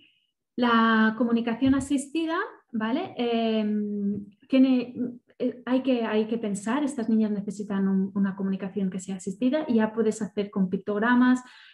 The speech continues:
eh, podemos u-, utilizar también señas para que ella lo pueda, para que, más que nada para la comprensión, ¿vale? Entonces, el método de acceso hemos visto que realmente es la mirada, es el que más funciona.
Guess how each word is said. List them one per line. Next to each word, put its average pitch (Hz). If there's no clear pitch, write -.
eh, 233
podemos 240
u-, 247
utilizar 226
también 208
señas 214
para 196
que 202
ella 196
lo 196
pueda, 196
para 190
que, 190
más 240
que 254
nada 226
para 202
la 196
comprensión, 190
¿vale? 202
Entonces, 233
el 233
método 262
de 277
acceso 269
hemos 240
visto 233
que 220
realmente 214
es 202
la 202
mirada, 190
es 208
el 208
que 208
más 202
funciona. 214